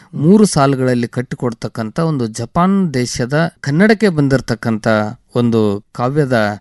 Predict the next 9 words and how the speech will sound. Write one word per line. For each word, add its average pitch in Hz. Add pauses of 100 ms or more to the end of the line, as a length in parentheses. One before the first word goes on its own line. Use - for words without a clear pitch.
(100)
ಒಂದು 113
ಫಾರ್ಮ್ಯಾಟ್ 123
ಅಂತ 107
ಹೇಳ್ಬೋದು. 107 (280)
ಆದರೆ 180
ಕನ್ನಡ 175
ಭಾಷೆಗೆ 185
ಅದು 156
ಬಂದಾಗ 135